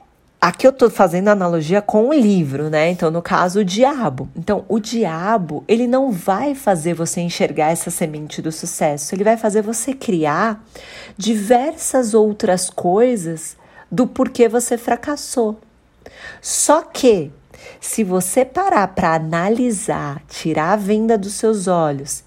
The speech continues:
e ser realmente fiel a você mesmo e entender o porquê você fracassou, é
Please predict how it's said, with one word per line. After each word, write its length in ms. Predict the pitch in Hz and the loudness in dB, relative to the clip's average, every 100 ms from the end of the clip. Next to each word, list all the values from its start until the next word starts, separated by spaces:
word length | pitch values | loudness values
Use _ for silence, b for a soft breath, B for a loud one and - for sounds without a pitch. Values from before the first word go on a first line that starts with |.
| - | -8
e 100 | 185 | -6
ser 380 | - - 185 175 | -4 -2 0 0
realmente 920 | 175 190 226 202 175 170 151 - 147 | 0 2 2 0 -2 -4 -6 -10 -10
fiel 680 | - - 196 180 165 202 226 | -12 -10 -2 4 4 6 4
a 80 | |
você 300 | 175 180 - | 2 -2 -4
mesmo 460 | 170 160 143 135 160 B B B B | -4 -2 -4 -6 -14 B B B B
e 160 | 214 214 | 2 2
entender 480 | 220 226 185 165 156 | 2 2 0 0 -2
o 100 | 151 | -2
porquê 760 | - 214 175 - - 269 294 | 0 0 0 -8 0 6 6
você 340 | 254 202 - 185 | 4 -4 -2 -4
fracassou, 840 | 175 160 151 160 - 220 240 196 - _ _ _ _ B B B B B - | -4 -8 -8 -6 2 4 4 0 -8 _ _ _ _ B B B B B 2
é 240 | 247 247 | 4 4